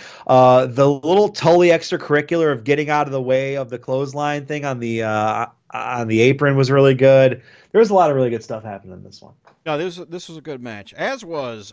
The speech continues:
Speaker 2: our next match of the evening. Uh, Serena Deeb defending the N W A Women's World Title against Ty Conti, and, uh, ooh.
Speaker 1: So let me start by saying I stared at this match very respectfully.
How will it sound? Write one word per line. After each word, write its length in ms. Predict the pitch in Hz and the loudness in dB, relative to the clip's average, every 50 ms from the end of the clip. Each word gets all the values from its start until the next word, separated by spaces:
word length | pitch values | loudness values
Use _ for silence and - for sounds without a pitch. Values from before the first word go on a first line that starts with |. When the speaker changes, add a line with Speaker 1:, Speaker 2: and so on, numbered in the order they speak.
| _ - | _ -12
Speaker 2:
our 140 | 131 131 | -10 -8
next 260 | 127 135 180 - - 127 | -8 -8 -8 -10 -10 -14
match 220 | 117 107 98 - | -14 -14 -14 -16
of 80 | 98 98 | -20 -20
the 80 | 107 | -20
evening. 520 | 107 107 104 107 95 92 95 92 87 87 _ _ _ _ _ _ _ _ _ _ _ _ _ _ - | -20 -20 -20 -20 -20 -20 -20 -20 -20 -20 _ _ _ _ _ _ _ _ _ _ _ _ _ _ -16
Uh, 220 | 117 110 107 110 | -14 -14 -14 -14
Serena 560 | - - - - 127 117 135 156 175 180 151 | -16 -16 -16 -16 -14 -14 -14 -14 -14 -14 -14
Deeb 680 | 117 110 107 127 135 139 131 120 110 104 98 95 101 101 | -14 -14 -12 -10 -10 -8 -8 -10 -12 -14 -20 -20 -20 -20
defending 640 | 110 107 _ - 143 151 151 127 110 104 104 101 95 | -20 -18 _ -10 -10 -10 -10 -10 -14 -14 -16 -18 -20
the 240 | 101 98 98 98 _ _ - | -20 -20 -20 _ _ _ -14
N 100 | 160 208 | -10 -10
W 280 | 220 175 156 151 156 | -10 -10 -8 -8 -8
A 500 | 156 143 123 113 107 104 101 98 92 90 _ _ _ _ _ - | -6 -6 -6 -8 -10 -12 -16 -20 -20 _ _ _ _ _ _ -12
Women's 340 | 135 143 143 127 117 98 104 | -10 -10 -10 -10 -12 -12 -14
World 280 | 117 123 113 104 98 | -14 -12 -12 -14 -14
Title 400 | - 131 127 117 110 101 98 92 - | -12 -12 -10 -10 -10 -12 -16 -18 -20
against 480 | 120 107 101 151 143 120 107 - - _ _ _ _ _ _ _ - | -18 -16 -14 -12 -12 -12 -14 -18 -20 _ _ _ _ _ _ _ -4
Ty 220 | 165 135 120 117 | -4 -4 -4 -4
Conti, 640 | - 143 127 120 117 110 110 101 95 92 85 - _ - | -6 -8 -8 -8 -8 -10 -12 -12 -14 -14 -16 -18 _ -12
and, 480 | 127 120 117 113 110 107 107 104 101 | -8 -8 -6 -6 -8 -8 -10 -12 -12
uh, 480 | 107 101 101 98 98 98 98 95 95 95 - _ _ _ _ - | -12 -10 -10 -10 -10 -10 -10 -10 -12 -14 -16 _ _ _ _ -12
ooh. 300 | 117 123 120 107 101 92 - - - _ _ _ _ _ _ _ _ _ _ - | -10 -10 -10 -10 -12 -14 -14 -16 -18 _ _ _ _ _ _ _ _ _ _ -12
Speaker 1:
So 500 | - - - 170 165 156 160 160 156 - - | -8 -2 2 4 4 4 4 2 0 -2 -6
let 200 | 175 165 165 185 | -4 -2 -2 0
me 80 | 220 233 | -2 -2
start 300 | 226 - 208 208 202 - | -2 0 0 0 2 2
by 120 | 180 180 | 0 -2
saying 400 | 170 - 170 165 156 160 156 156 | -2 -2 -2 -2 -2 -2 -2 -4
I 120 | 147 139 | -4 -4
stared 380 | 131 135 - - 156 147 151 156 | -6 -6 -6 -2 0 0 0 0
at 80 | 151 143 | -2 -4
this 160 | 143 131 - | -8 -12 -8
match 280 | 135 135 135 135 123 117 | -6 -4 -4 -4 -6 -6
very 320 | 113 123 123 120 120 117 | -4 -2 0 0 0 -2
respectfully. 800 | 113 110 104 - - 104 92 - - - 101 95 87 - - - | -2 -4 -4 -6 -8 -10 -10 -12 -14 -14 -12 -12 -12 -12 -14 -18